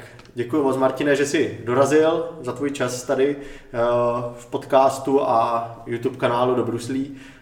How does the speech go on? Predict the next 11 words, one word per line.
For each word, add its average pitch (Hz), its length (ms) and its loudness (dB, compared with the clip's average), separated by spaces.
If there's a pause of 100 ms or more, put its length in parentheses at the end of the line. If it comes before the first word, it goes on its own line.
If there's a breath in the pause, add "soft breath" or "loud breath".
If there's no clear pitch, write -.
(120 loud breath)
a 110 80 -2
doufám 117 320 -2
teda, 120 180 0
že 123 140 2
budeme 127 560 2 (160)
tvé 123 460 0 (540)
dovednosti 131 540 0
na 123 80 0
bruslích 123 400 -4
rozvíjet 123 360 0
dále. 127 340 2